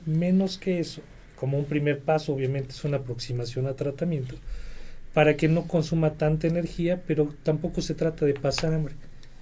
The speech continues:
Voy a tratar de comer menos cantidad de lo que hice en días anteriores. Con esta simple fórmula me alcanza perfectamente para que cada quien a su capacidad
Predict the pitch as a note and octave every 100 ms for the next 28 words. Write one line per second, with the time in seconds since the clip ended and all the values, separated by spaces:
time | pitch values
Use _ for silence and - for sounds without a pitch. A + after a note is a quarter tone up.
0 | - - D3 D#3 D#3 D#3 D3 C#3+ C#3+ D#3
1 | D3+ C#3+ D3 D#3 - - - - C#3+ C#3+
2 | C#3+ D3+ D#3 - - - - - - C#3
3 | B2+ C#3+ C#3+ D3+ B2+ B2+ C3+ B2+ D3 C3
4 | B2 - C#3 C3+ B2+ B2 A2+ A#2 A2 G#2+
5 | - - - - - - - E3+ A3+ -
6 | A#3+ G3+ G#3+ G#3 F#3 F#3 F3+ F#3+ A3+ D4+
7 | - - C#3+ C#3+ C3+ F3+ F#3+ F#3+ - C3+
8 | B2+ D#3 - D#3 D#3+ - D#3 C#3+ B2+ B2+
9 | B2+ F3 F#3+ F#3+ - F3+ F3 C3+ - B2
10 | - B2+ B2 B2+ - B2 C#3+ D#3+